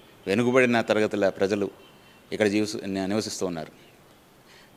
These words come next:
అయితే వారి నుంచి ఒక సమర్థవంతమైన నాయకత్వాన్ని ఇచ్చి, వారికి మంచి లీడర్‌షిప్‌ని అందించడం ద్వారా ఇక్కడ పార్టీ బలోపేతం అవుతుందనే ఒక మంచి ఆలోచన ఆయన చేశారు. దానికి ఎవరు బాగుంటారని ఆలోచించి మళ్ళీ, ఆ, వేణు గారిని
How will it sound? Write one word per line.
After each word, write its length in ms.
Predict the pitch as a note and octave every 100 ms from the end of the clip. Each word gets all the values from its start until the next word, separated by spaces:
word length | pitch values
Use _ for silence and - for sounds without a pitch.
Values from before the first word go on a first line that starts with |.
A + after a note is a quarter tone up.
| -
అయితే 340 | A#2 D3 B2+ F#2
వారి 300 | A2 C3+ D3+
నుంచి 360 | D3+ D3+ D#3
ఒక 160 | G#2+ A#2
సమర్థవంతమైన 680 | A#2 A#2+ C3+ C#3+ C3 B2+
నాయకత్వాన్ని 640 | A#2+ A#2+ A#2+ B2 A#2+ A#2+ A#2
ఇచ్చి, 380 | A2 - C3 -
వారికి 460 | G2 G2+ A2+ - G2+ - -
మంచి 300 | G2+ A#2 B2+
లీడర్‌షిప్‌ని 480 | G#2+ A#2 A#2+ A#2 A2
అందించడం 360 | A2 A2 A2+
ద్వారా 380 | G#2 G#2 A2+ G2 - - - - - -
ఇక్కడ 440 | - C#3 B2+ A#2 -
పార్టీ 260 | A2+ A#2 C3+
బలోపేతం 520 | B2 B2 A#2+ A#2 A2+
అవుతుందనే 400 | G#2+ A2+ G#2+ G#2
ఒక 120 | G2+
మంచి 220 | G#2 G2+
ఆలోచన 340 | G2+ A2 A#2 A2
ఆయన 240 | G#2 G2 F#2
చేశారు. 300 | G#2 G2+ A#2+
దానికి 360 | C3+ A#2 A#2 A#2+
ఎవరు 360 | G#2 G2 C3
బాగుంటారని 520 | C3+ C3 C3 B2 B2 A#2
ఆలోచించి 440 | A2+ A#2 B2 A#2+
మళ్ళీ, 360 | A#2 A2+ A#2 - - - - - - -
ఆ, 160 | G2 G2
వేణు 220 | G#2+ A#2+
గారిని 460 | A#2+ A#2 A2 F#2